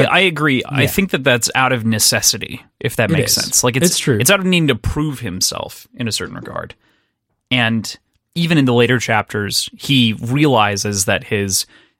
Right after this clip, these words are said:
Speaker 2: beliefs tucked in libraries are almost foolhardy compared to sort of the brutality of war and the, the reality of it.
Speaker 1: Yeah.
Speaker 2: I,
Speaker 1: Yeah.
Speaker 2: it,
Speaker 1: It's true.
Speaker 2: I think it's,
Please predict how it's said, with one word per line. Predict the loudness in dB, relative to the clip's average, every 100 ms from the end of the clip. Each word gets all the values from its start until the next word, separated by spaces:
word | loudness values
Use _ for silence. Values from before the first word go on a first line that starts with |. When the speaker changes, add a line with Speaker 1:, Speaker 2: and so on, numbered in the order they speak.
| -2
Speaker 2:
beliefs | 0 2 0 2 0
tucked | 0 -2 -2
in | -2
libraries | 2 2 2 0 -2 -4 -4
are | -2 -4 _ 0
almost | 2 0 -4
foolhardy | -6 0 0 2 0 -4 -8 -6
compared | -4 0 0 0
to | -2
sort | -2 -2
of | -4
the |
brutality | -6 -6 -2 0 0 -4
of | -8
war | -8 -8 -8 -14 -20 _ _ _ _ _
and | 0 0 -2 -10 -8
the, | -6 -6
the | -4 -4
reality | -4 0 0 0 -6 -10 -14 -18 -12
of | -10 -4
it. | -4
Speaker 1:
Yeah. | -4 -8 -16 _ _ _
Speaker 2:
I, | -16 -6
Speaker 1:
Yeah. | -6 -6 -8
Speaker 2:
it, | -10 -10 -10
Speaker 1:
It's | -8 -4
true. | -4 -4 _ -2
Speaker 2:
I | 0
think | -2
it's, | -4 -6